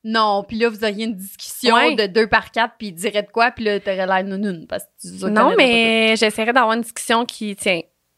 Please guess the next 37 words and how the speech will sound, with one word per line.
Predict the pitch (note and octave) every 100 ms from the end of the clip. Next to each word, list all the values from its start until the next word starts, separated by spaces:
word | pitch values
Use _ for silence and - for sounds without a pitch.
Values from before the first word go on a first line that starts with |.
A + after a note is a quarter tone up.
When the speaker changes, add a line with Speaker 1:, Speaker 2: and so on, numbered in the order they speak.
| _ _ _
Speaker 2:
comme, | - F#3 F3+ - - _ _
qui | - -
tient, | - F#3 F3 F3
qui |
Speaker 1:
Oh | G#3+
Speaker 2:
a, | G#3
Speaker 1:
my |
Speaker 2:
qui | G3
a | F#3
du |
Speaker 1:
God. | G3
Speaker 2:
sens | G3 F#3+ F#3+ F#3+
par | G#3
rapport | F#3+ A3+
à | G#3+ F#3+
son | F3+ F#3+
travail, | - G#3+ A3+ A#3
je |
sais | F#3+ -
pas. | G3+
Je | B3+ A#3+ -
pense | C#4
que | G#3
Speaker 1:
Sérieux ? | A3
Speaker 2:
ce |
serait | - G3
ça, | - B3+ C#4 _
ma, | G3 F#3 - _ G#3+
ma | G3 F#3
technique. | - F#3+ A3+ F4 - _ _ -
Speaker 1:
Sérieux ? | A3 G3+ F#3+ - _ - _ _
Speaker 2:
Ouais, | A#3 A3+ A3 -
puis | - A3 A3 A3
j'aurais | A3 G#3 G#3 G3+
vraiment | G#3 A3 B3
souvent | B3 A#3+ A3+ A3+
besoin, | G#3+ G3 G3+ F#3+